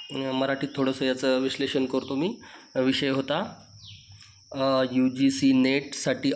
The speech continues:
ऑनलाइन अर्ज भरण्याची अंतिम तारीख जून दोन हजार चोवीसमध्ये, अ, वाढली, वाढवली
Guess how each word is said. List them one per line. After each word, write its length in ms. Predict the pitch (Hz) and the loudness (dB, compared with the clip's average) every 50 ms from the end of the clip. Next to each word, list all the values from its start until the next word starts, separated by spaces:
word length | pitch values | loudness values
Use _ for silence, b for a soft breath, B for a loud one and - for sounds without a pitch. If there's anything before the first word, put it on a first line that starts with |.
| - | 0
ऑनलाइन 400 | - 127 131 131 135 151 175 185 | 2 2 4 4 4 2 2 0
अर्ज 280 | - 147 135 135 127 139 | 0 0 -2 0 0 0
भरण्याची 500 | 147 135 139 127 127 123 127 123 - 143 | 0 0 0 0 2 0 0 -2 -2 -4
अंतिम 400 | - 127 123 123 123 151 147 147 139 | -2 -2 -4 -2 -2 -2 -2 0 0
तारीख 260 | 139 127 123 135 147 | 0 0 2 0 -2
जून 400 | 143 127 117 127 135 143 175 185 | -2 -4 0 2 2 2 2 2
दोन 280 | 170 147 143 143 151 - - - | 2 0 0 0 -2 -6 -10 -12
हजार 280 | - 135 123 139 143 | -8 -4 -2 -2 -2
चोवीसमध्ये, 720 | 139 - 143 131 131 135 - - 127 123 120 139 165 226 233 - B B B B B B B B B B B _ - | -2 -2 -4 -4 -4 -4 -6 -6 -6 -6 -4 -4 -4 -4 -6 -10 B B B B B B B B B B B _ -6
अ, 80 | 135 | -2
वाढली, 840 | 131 131 135 131 131 127 127 131 131 131 127 139 180 262 - - - - | -2 0 0 0 0 -2 -2 -2 -2 -2 -2 -2 -2 -4 -6 -12 -12 -6
वाढवली 460 | - 131 127 127 131 131 156 196 240 | -4 -2 0 0 0 0 0 -2 -2